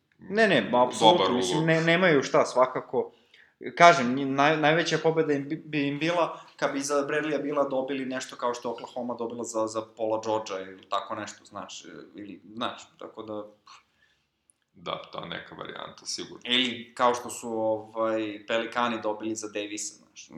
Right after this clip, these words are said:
Speaker 1: Ne, neće, ne mogu da dobiju baš toliko, ali mislim, ekvivalent tome, recimo.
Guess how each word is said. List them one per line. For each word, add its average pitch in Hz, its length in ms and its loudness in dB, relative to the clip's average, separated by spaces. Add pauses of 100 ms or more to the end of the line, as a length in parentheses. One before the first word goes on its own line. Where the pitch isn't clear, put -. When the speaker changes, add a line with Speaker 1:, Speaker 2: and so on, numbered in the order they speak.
(160)
Speaker 1:
Ne, 143 440 2
neće, 147 280 0
ne 156 160 6
mogu 156 240 4
da 135 60 2
dobiju 135 260 0
baš 123 200 2
toliko, 131 340 -4
ali 110 140 -2
mislim, 120 260 -8
ekvivalent 123 540 0 (100)
tome, 98 260 -6
recimo. - 380 -14